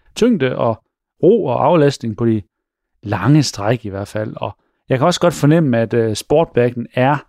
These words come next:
mere, ja, sportslig end den almindelige e-tron, fordi den svinger ganske enkelt mere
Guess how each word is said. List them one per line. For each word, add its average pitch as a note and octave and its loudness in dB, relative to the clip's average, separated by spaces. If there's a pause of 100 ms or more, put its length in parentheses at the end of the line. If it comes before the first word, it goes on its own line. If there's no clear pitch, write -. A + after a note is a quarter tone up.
(360)
mere, C#3+ 4 (120)
ja, B2 0 (320)
sportslig C3+ -2
end G#2+ -4
den G#2 -8
almindelige A2 0 (400)
e-tron, G2+ 0
fordi A2+ -6
den G#2 -2
svinger C#3 0
ganske C3+ 0
enkelt A2 -4
mere A#2 0